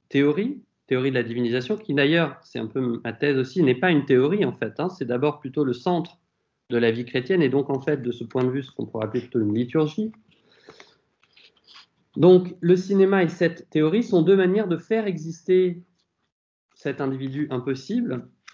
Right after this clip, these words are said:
de manifester ce que j'ai appelé des personnes qui ne sont pas ce qu'elles sont, mais bien d'autres choses, qui n'ont pas uniquement ce qu'elles sont, mais aussi d'autres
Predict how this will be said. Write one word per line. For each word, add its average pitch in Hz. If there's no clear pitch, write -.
de 135
manifester 190
ce -
que 127
j'ai 131
appelé 127
des 123
personnes 143
qui 175
ne 123
sont 135
pas 196
ce 196
qu'elles 165
sont, 156
mais 156
bien 156
d'autres 160
choses, 139
qui 147
n'ont 143
pas 151
uniquement 196
ce 180
qu'elles 131
sont, 196
mais 160
aussi 196
d'autres -